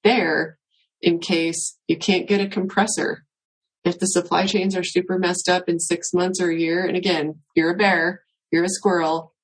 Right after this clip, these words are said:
hopefully none of these things happen. But if you can afford an extra fridge freezer and it fits in your garage,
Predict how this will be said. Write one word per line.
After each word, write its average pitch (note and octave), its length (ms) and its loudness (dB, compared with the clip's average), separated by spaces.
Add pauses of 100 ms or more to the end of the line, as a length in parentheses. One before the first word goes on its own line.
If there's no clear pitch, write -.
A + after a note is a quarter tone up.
hopefully F#3 420 0
none F3+ 160 2
of F3+ 80 0
these F#3+ 220 -2
things G3 260 0
happen. E3+ 540 -2 (680)
But E3+ 280 2
if E3 120 -4
you F#3+ 140 0
can G3+ 140 2
afford G3 400 0
an F3+ 80 0
extra E3+ 340 -2 (100)
fridge E3+ 320 0
freezer D#3 380 0
and G#3 100 0
it - 160 -6
fits - 220 -2
in D#3 100 0
your D3+ 140 -2
garage, D3 380 -2